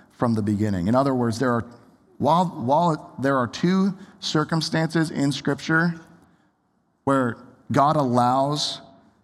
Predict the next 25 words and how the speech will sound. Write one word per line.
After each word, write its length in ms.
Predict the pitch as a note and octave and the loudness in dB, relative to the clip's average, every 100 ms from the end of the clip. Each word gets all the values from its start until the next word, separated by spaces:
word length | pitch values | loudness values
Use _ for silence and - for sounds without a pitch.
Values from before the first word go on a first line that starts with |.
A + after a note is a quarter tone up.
| _ | _
for 80 | D3+ | -2
divorce, 560 | C#3 A#2+ B2+ C3+ D3 - | 0 0 0 0 -4 -4
where 120 | C#3 | -2
divorce 420 | B2+ A#2 C#3 D#3+ D3 | 0 2 2 2 0
may 140 | D3 | 2
not 260 | C#3 C#3 - | 2 2 0
be 120 | B2 | 0
sinful, 880 | - - C3 C#3+ C#3+ D3+ D#3 F3 E3+ - - _ _ _ _ _ - | 0 0 0 0 0 -2 0 -2 -4 -12 -20 _ _ _ _ _ 0
every 420 | D#3+ E3+ D#3+ F#3 | 2 4 4 4
divorce 720 | D3+ B2+ C3 C3 B2 - - - - _ _ - | 2 0 0 0 0 -4 -10 -16 -20 _ _ -4
is 160 | C3+ | 0
a 100 | C3+ | 2
result 840 | C3 B2 G2+ G#2+ C#3+ C3 A2+ - - - _ _ - | 2 0 0 2 2 0 -6 -12 -20 -20 _ _ 0
of 200 | C3 A2+ | 0 0
sin 540 | - - C3 E2+ F2 - - _ _ _ _ | -2 -2 -2 -2 -6 -12 -20 _ _ _ _
because 640 | C#3 C3+ E3 F#3 D#3+ C#3+ B2 | -2 0 2 4 4 2 0
it 80 | C#3 | 0
is 120 | A#2+ | 0
not 460 | C3+ D3+ D#3 E3 F3 | 2 4 4 2 -2
in 220 | D#3 D3 | -2 0
accordance 580 | C3+ - E3 E3+ D3+ C3 | -4 -2 2 4 2 0
with 220 | A#2+ A2+ | -2 2
God's 280 | C#3 C#3+ C3 | 2 2 0
original 520 | B2 C3+ C#3 C#3 C3 | 0 0 0 -2 0
intention 840 | B2 A2 - D3+ D3 - A2 G2+ | 0 -2 -2 -2 -2 -4 -2 -2